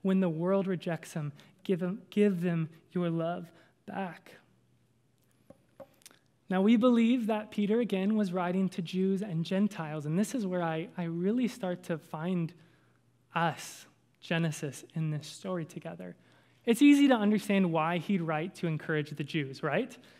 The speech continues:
They are a foreign people. They're living in a land that's not theirs. With a, that's very Southern, theirs. A people that aren't theirs. Not like them. I'm from Kentucky. Uh,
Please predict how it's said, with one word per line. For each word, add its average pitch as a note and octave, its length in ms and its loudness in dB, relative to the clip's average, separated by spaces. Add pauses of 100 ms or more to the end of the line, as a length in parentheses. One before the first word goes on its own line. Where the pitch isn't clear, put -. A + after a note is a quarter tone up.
(600)
They F#3 140 4
are G#3+ 160 4
a G#3+ 80 2
foreign G3+ 400 4
people. D#3 500 -4
They're F3+ 180 6
living G#3 280 4
in G#3 100 4
a G3+ 60 4
land F3+ 360 4
that's G3 200 0
not F#3 280 0
theirs. C#3+ 520 -6 (920)
With D#3 140 -8
a, G#3+ 100 -4 (360)
that's D3+ 220 -12
very C#3+ 240 -6
Southern, C#3+ 360 -8 (100)
theirs. D3+ 360 -8 (760)
A G3 80 2
people A3+ 680 6 (100)
that F#3+ 140 6
aren't F3+ 340 2
theirs. D#3 800 0 (1160)
Not F3 360 2
like F3 340 2
them. D#3+ 180 -2
I'm C4+ 120 -2
from F4 180 4
Kentucky. C#4 580 2 (1120)
Uh, G3+ 520 10